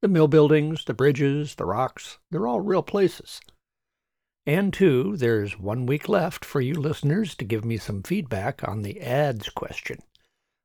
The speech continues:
I won't tamper with the jury with any of the early results.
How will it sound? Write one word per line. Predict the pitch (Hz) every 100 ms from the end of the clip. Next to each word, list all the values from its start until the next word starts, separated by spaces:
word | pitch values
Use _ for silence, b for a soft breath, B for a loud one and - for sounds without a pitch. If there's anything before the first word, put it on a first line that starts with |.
| _
I | -
won't | 117 131 -
tamper | 127 110
with | 139 139
the | 165
jury | 139 160 131 165
with | 170 113
any | 107 101
of | 87
the | 92 -
early | 120 127
results. | 85 76 - 78 - -